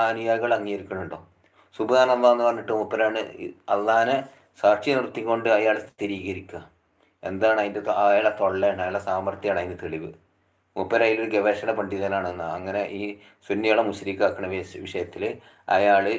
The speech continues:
ചുവേലി അബ്ദുള്ള മൗലവി, പിന്നെ ഉ-, ഹുസൈൻ സലഫി, കുറച്ച് ആളുകളുണ്ട്, അതിലൊക്കെ അവ-, അവര് അഗ്രഗണ്യന്മാരാണ്. പക്ഷേ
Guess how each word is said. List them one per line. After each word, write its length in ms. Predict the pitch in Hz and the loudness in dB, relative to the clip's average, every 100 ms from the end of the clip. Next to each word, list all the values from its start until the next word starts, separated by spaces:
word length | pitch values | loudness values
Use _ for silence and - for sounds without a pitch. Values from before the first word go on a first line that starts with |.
| - | -4
ചുവേലി 300 | 98 101 110 | -4 0 -2
അബ്ദുള്ള 280 | - 101 98 95 | -2 -4 -4 -2
മൗലവി, 420 | 90 92 92 117 - _ _ _ _ | -4 -4 -6 -10 -14 _ _ _ _
പിന്നെ 240 | - 101 107 104 | -6 -2 0 0
ഉ-, 240 | 107 107 104 - - | -4 -8 -12 -18 -18
ഹുസൈൻ 380 | - 101 113 110 104 | -16 -4 -2 0 -2
സലഫി, 380 | 95 92 101 120 - _ _ | -2 -2 -6 -8 -10 _ _
കുറച്ച് 240 | 120 - 123 | -4 0 2
ആളുകളുണ്ട്, 300 | 107 104 98 | 4 2 2
അതിലൊക്കെ 320 | 104 110 - 110 | 0 0 0 2
അവ-, 160 | 107 101 | 4 0
അവര് 200 | 98 107 101 | 2 2 4
അഗ്രഗണ്യന്മാരാണ്. 920 | 101 95 98 101 95 90 90 85 85 90 _ _ _ - | 4 0 -4 -4 -4 -8 -6 -6 -8 -14 _ _ _ -16
പക്ഷേ 180 | 127 | -8